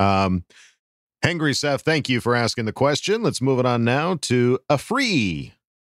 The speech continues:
who asked the question. "All right, fellas, <laughs> come Monday when the pads go on,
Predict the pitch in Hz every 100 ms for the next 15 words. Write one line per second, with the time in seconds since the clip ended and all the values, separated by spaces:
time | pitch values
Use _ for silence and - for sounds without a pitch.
0 | _ _ - 76 78 82 - 107 143 196
1 | - 123 73 117 _ _ _ - - 156
2 | 165 151 147 131 - - 156 120 80 80
3 | - - - - - - - - - 147
4 | 139 156 127 107 90 95 95 85 - 135
5 | 135 110 82 - 120 113 104 120 104 139
6 | -